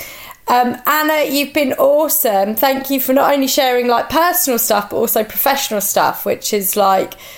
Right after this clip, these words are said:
it's pretty rare. So that is awesome. So thank you so much.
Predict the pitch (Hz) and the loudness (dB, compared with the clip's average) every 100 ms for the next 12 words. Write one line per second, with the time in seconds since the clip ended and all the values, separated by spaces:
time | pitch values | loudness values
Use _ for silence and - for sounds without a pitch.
0 | - - _ - - 277 247 240 254 190 | -20 -20 _ -20 -4 0 2 2 2 2
1 | 170 - 220 208 247 240 240 220 - - | 0 0 0 2 2 2 0 0 -4 -2
2 | 233 233 - 190 220 220 262 254 254 233 | -2 0 -2 -2 -2 0 0 -2 -4 -2
3 | 262 240 233 202 - | 0 2 2 0 -2